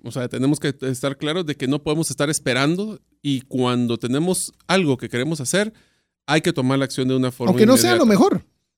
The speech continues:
Speaker 2: pero ya estás haciendo algo.
Speaker 1: Maneje sus dudas, o sea, nunca le va, miren, a ver, les voy a dar un, un, ayer tuvimos en el evento que mencionaba César a, al viceministro Lizardo Bolaños,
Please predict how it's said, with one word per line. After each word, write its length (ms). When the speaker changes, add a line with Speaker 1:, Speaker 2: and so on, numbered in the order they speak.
Speaker 2:
pero 160
ya 140
estás 260
haciendo 320
algo. 300
Speaker 1:
Maneje 360
sus 320
dudas, 520
o 60
sea, 180
nunca 260
le 80
va, 140
miren, 340
a 60
ver, 240
les 120
voy 140
a 60
dar 160
un, 200
un, 280
ayer 240
tuvimos 340
en 140
el 100
evento 260
que 120
mencionaba 480
César 420
a, 220
al 180
viceministro 760
Lizardo 400
Bolaños, 440